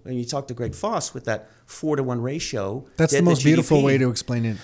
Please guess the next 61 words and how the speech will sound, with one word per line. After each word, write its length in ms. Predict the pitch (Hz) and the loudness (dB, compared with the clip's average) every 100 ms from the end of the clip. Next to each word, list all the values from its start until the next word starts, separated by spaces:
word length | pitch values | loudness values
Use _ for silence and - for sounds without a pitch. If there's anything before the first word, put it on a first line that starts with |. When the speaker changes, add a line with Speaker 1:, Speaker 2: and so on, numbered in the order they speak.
| - | -8
Speaker 2:
It's 140 | 127 | -2
the 80 | 135 | 0
best 340 | 113 143 131 | 2 2 2
Speaker 1:
<clears throat> 80 | 139 | 2
Speaker 2:
mathematical, 600 | 127 196 127 120 117 120 | 2 4 2 0 0 -2
cleanest 480 | 117 - 127 117 - | -2 -2 0 0 0
way 140 | 113 | -2
to 100 | 107 | -4
explain 420 | 98 - - 101 98 | -6 -8 -8 -6 -4
it. 80 | |
Speaker 1:
Yeah. 220 | 196 285 190 | -4 -4 -6
How 180 | 110 | -6
do 60 | 208 | -4
you 60 | 247 | -2
solve 340 | - 220 311 | -2 -2 -4
that? 260 | 92 73 - _ _ | -6 -8 -12 _ _
Like, 140 | 151 135 | -12 -12
how 160 | 131 | -10
do 60 | 202 | -8
you 60 | 196 | -6
solve 260 | - 233 | -6 -6
that? 120 | 104 139 | -8 -6
There's 200 | 143 - | -6 -4
some 280 | 143 131 | -4 -6
Speaker 2:
So, 120 | - - | -6 0
and 120 | 143 | 4
just 180 | 143 165 | 6 4
Speaker 1:
really 20 | |
Speaker 2:
for 80 | 165 | 4
anyone 220 | 160 185 175 | 4 6 6
Speaker 1:
serious 60 | 151 | 4
Speaker 2:
listening 220 | - 143 | 4 4
Speaker 1:
stuff. 100 | 127 | 4
Speaker 2:
who 60 | 120 | 4
doesn't 280 | 123 123 127 | 2 2 2
know 120 | 123 | 2
that 140 | 117 | 2
example, 300 | 113 104 110 | 0 0 0
I 40 | 107 | -2
just 180 | 104 - | -4 -4
wanna 180 | 131 | -2
repeat 460 | 107 113 117 117 113 | 0 -2 -2 -2 -2
it. 240 | 131 156 _ - _ _ | -2 -4 _ -20 _ _
If 160 | 120 123 | -4 0
you 120 | 143 | 0
don't 320 | 139 151 143 | 4 4 4
know 320 | 135 135 131 | 4 4 4
this 240 | 113 120 - | 2 0 -2
example, 440 | 110 117 113 104 | -2 -4 -4 -6
it's 140 | 107 - | -8 -10
that 240 | 107 - | -12 -12
global 520 | - 117 127 160 190 | -6 2 4 4 2
debt 320 | 160 127 123 - | 2 0 -2 -4
is 140 | 123 | -4
four 360 | - - 135 143 | -4 -2 -2 -2
times 420 | - 139 131 113 | -2 -4 -2 -2
bigger 360 | 110 117 120 120 | -2 -2 -2 -2
than 220 | 113 110 | -2 -4
G 180 | 95 110 | -4 -4
D 160 | 110 | -2
P. 320 | 110 107 92 | -4 -6 -8